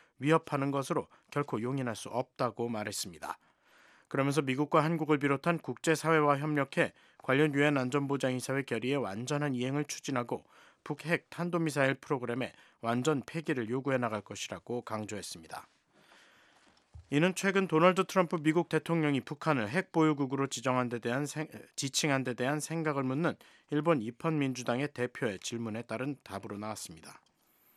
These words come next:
이시바 총리는 트럼프 대통령 및 행정부와의 공고한 신뢰 및 협력 관계를 구축하고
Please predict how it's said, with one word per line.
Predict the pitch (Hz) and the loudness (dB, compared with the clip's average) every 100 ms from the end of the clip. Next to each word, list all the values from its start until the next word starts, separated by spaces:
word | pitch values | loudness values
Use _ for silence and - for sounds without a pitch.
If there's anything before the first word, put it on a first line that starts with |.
| _ _ _ _ _ _ _ _ | _ _ _ _ _ _ _ _
이시바 | - 139 147 160 | -6 -2 2 2
총리는 | 156 151 170 165 | 2 2 2 2
트럼프 | - 180 160 | 2 0 2
대통령 | - 143 143 135 127 | 0 0 -2 -2 -2
및 | 139 170 | -2 -4
행정부와의 | 139 160 151 143 123 101 87 - | -4 0 0 0 -2 -2 -4 -8
공고한 | 110 117 117 123 143 | -6 -4 -2 0 -2
신뢰 | - 156 143 | -4 -2 -2
및 | 135 147 | -2 -6
협력 | 139 170 165 | -6 -2 -2
관계를 | - 139 123 127 | -2 -4 -2 -6
구축하고 | 135 - - 131 147 | -6 -8 -8 -2 -2